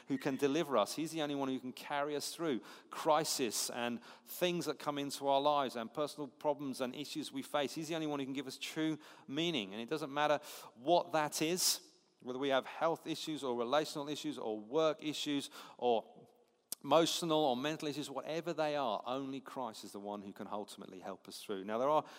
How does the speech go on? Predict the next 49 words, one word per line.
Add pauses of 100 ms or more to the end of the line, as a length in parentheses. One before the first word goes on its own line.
(160)
practical
things
we
can
do. (240)
If
you're
sick,
go
see
a
doctor. (720)
But
that's
not
where
your
hope
should
be. (800)
That's
not
where
your
hope,
your
hope
should
be (200)
in
Jesus
above (120)
everything. (480)
And
he's
the
one
that
we
should
be
looking
to. (420)
And
we
are
to
humble
ourselves